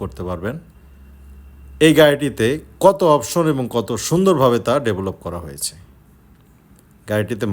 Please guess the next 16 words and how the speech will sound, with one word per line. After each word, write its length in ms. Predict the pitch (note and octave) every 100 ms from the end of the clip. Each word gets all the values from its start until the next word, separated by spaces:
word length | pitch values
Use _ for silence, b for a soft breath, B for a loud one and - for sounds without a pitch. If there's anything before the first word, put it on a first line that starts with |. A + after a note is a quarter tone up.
| F2
মাইলেজ, 400 | F#2+ A#2 G#2+ D#2+ - _ _ _ _ _ _ _ _ _ _ _ _ -
এই 120 | C3+
গাড়িটির 520 | D3+ D3+ D3+ B2+ C#3 D#3+ - - - G2
মাইলেজও 340 | B2 C3+ C#3 C#3
খুব 100 | B2+ G#2
ভালো 140 | A2+ B2
পাবেন 220 | G#2+ A#2+ D#3+ - - _ _ _ -
এবং 120 | F#2+ G2+ G2+
গাড়িটির 380 | G#2 - G#2+ D3+ - - - -
ফোর 180 | - C#3
হুইল 160 | C#3+ A2+
ড্রাইভ 260 | F#2 E2+ E2 - F2+
অপশনটি 340 | F#2 G2+ F#2+ G#2
রয়েছে, 380 | G#2+ G#2+ - D3 D#3+ - - b b b b b b - - -
পাশাপাশি 360 | C3 D3 D#3+ E3
রয়েছে 220 | D#3 D#3